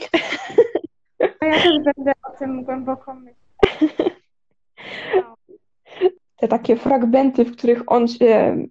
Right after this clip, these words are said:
Speaker 1: bardzo mocno wczuwa i porównuje to, to, mm, to doświadczenie do, do jakiegoś naćpania się grzybami. Dosłownie jest taki
Speaker 2: O
Speaker 1: fragment.
Speaker 2: kurczę.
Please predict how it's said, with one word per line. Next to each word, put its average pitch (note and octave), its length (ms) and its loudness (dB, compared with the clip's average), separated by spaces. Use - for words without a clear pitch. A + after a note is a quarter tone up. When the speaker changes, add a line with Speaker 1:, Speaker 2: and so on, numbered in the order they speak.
Speaker 1:
bardzo B3+ 460 2
mocno B3 400 0
wczuwa A#3 680 0
i A3+ 580 2
porównuje B3+ 600 6
to, A3 480 4
to, A3+ 280 6
mm, G#3+ 520 2
to B3 140 4
doświadczenie A#3+ 880 4
do, G3+ 600 6
do C4 60 6
jakiegoś B3+ 640 4
naćpania A#3+ 580 2
się A#3+ 140 -2
grzybami. G#3+ 720 2
Dosłownie G#3+ 560 4
jest A3+ 180 2
taki - 260 -6
Speaker 2:
O - 40 -2
Speaker 1:
fragment. G3+ 360 0
Speaker 2:
kurczę. F4 200 -10